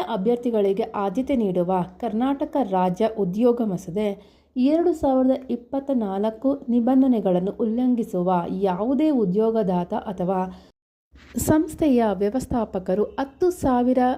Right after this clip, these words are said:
ರೂಪಾಯಿಂದ ಇಪ್ಪತ್ತೈದು ಸಾವಿರ ರೂಪಾಯಿವರೆಗೆ ದಂಡ ಪಾವತಿಸಬೇಕಾಗುತ್ತದೆ. ದಂಡವನ್ನು ವಿಧಿಸಿದ ನಂತರವೂ ನಿಯಮ ಉಲ್ಲಂಘನೆ ಮುಂದುವರಿದರೆ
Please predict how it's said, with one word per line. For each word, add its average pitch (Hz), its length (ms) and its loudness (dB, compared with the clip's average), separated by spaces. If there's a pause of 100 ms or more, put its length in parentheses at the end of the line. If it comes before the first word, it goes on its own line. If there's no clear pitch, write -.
(200)
ರೂಪಾಯಿಂದ 202 520 -4 (180)
ಇಪ್ಪತ್ತೈದು 277 680 0
ಸಾವಿರ 214 440 2
ರೂಪಾಯಿವರೆಗೆ 185 1000 0 (340)
ದಂಡ 247 360 2
ಪಾವತಿಸಬೇಕಾಗುತ್ತದೆ. 185 1500 -2 (560)
ದಂಡವನ್ನು 277 520 4
ವಿಧಿಸಿದ 208 460 0
ನಂತರವೂ 214 960 0
ನಿಯಮ 277 380 2 (120)
ಉಲ್ಲಂಘನೆ 220 500 0
ಮುಂದುವರಿದರೆ 202 1000 2